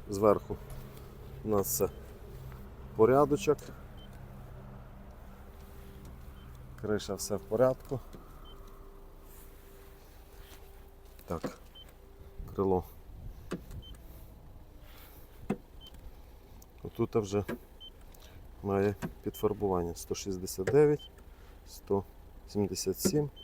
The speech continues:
двісті п'ятдесят дев'ять,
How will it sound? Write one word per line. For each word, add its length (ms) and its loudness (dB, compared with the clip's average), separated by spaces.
двісті 400 -2
п'ятдесят 480 2
дев'ять, 420 6